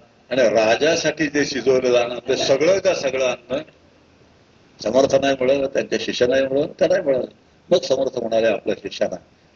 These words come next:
"बघा, तुम्ही काय कल्पना केली होती, त्याला कंदमुळं खायला घालणार होता, आज त्याच्यामुळे तुम्हाला पक्वान्न खायला मिळालं, हे लक्षात ठेवा." आता हे सगळे विचार आम्ही लक्षात घेतले तर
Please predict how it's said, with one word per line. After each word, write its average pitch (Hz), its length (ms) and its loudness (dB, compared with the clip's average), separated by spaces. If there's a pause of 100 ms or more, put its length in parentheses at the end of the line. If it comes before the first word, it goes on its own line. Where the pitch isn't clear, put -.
(100)
"बघा, 110 200 4
तुम्ही 113 240 -4
काय 113 200 2
कल्पना 127 360 0
केली 123 220 -2
होती, - 240 -2 (760)
त्याला 143 220 4
कंदमुळं 151 460 -2
खायला 131 280 2
घालणार 113 240 -4
होता, 117 320 -6 (500)
आज 147 240 2
त्याच्यामुळे 143 560 0
तुम्हाला 139 400 0 (460)
पक्वान्न 143 360 -2
खायला 113 280 -4
मिळालं, 104 280 -4
हे 104 80 0
लक्षात - 220 -4
ठेवा." - 260 -14 (920)
आता - 120 -4
हे 165 140 0
सगळे 160 300 2
विचार 139 280 2
आम्ही 135 200 -2
लक्षात 123 220 -2
घेतले 127 280 -2 (540)
तर 131 380 2